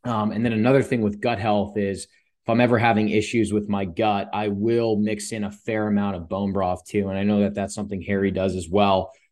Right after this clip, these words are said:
like, three to four cups a day if I really need it. And it's just incredibly satiating. You can throw some butter in there. So if you're ever really hungry and just want, like, a quick satiating snack, you can boil some bone broth, throw some butter in there, and you've got, you know, it's probably, like, a hundred, two hundred calories, good fat,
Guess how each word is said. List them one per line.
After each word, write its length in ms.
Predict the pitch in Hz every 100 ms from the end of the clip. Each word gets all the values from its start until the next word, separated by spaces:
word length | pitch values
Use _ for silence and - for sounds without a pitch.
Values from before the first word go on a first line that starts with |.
| _
like, 340 | 107 107 - -
three 220 | 123 120
to 100 | 107
four 240 | - 113
cups 300 | 107 107 -
a 60 | 104
day 240 | 101 101
if 120 | 101
I 60 | 98
really 280 | 98 101 95
need 220 | 98 104
it. 200 | 107 107
And 100 | 101
it's 140 | 101 -
just 200 | 104 101
incredibly 420 | 90 113 104 101
satiating. 840 | - 104 101 - 104 101 98 95 - _ _ -
You 100 | 113
can 120 | 110
throw 160 | 127
some 220 | 123 110 101
butter 320 | 104 104 110
in 100 | 113
there. 200 | 113 117
So 160 | -
if 100 | 101
you're 80 | 110
ever 100 | 107
really 220 | 104 104
hungry 460 | 101 104 104 107 107
and 80 | 101
just 180 | 101 104
want, 160 | 104
like, 140 | 98 98
a 80 |
quick 260 | - 117 104
satiating 560 | - 101 104 104 98 92
snack, 420 | - 101 110 -
you 60 |
can 160 | 107 101
boil 260 | 98 104 104
some 200 | 104 92
bone 240 | 98 101
broth, 520 | 107 107 107 107 107 _ _ _ _ _ -
throw 140 | 117
some 200 | 101 104
butter 220 | 107 104
in 80 | 104
there, 160 | 101 98
and 80 |
you've 120 | 95 98
got, 280 | 95 87 -
you 100 | 101
know, 100 | 87
it's 120 | 90
probably, 240 | - 101 101
like, 140 | 101
a 40 |
hundred, 460 | 92 107 101 101 -
two 120 | 113
hundred 260 | 101 98 87
calories, 520 | 104 101 101 95 -
good 240 | - 104
fat, 460 | - 104 98 92 -